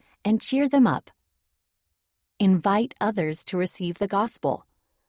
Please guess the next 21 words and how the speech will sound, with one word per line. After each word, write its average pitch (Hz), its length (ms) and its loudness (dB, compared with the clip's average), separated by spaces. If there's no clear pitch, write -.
You 277 140 2
can 320 160 0
invite 226 400 2
friends 202 340 0
to 165 140 -6
church - 500 -2
or 196 140 0
a 208 60 -2
primary 208 520 2
activity. 135 640 -6
You 190 140 -2
can 190 160 -2
invite 180 320 0
friends 202 520 0
to 214 120 -4
your 214 160 0
baptism. 175 640 -4
Unite 214 500 2
families 220 640 0
for 165 180 -2
eternity. 165 640 -2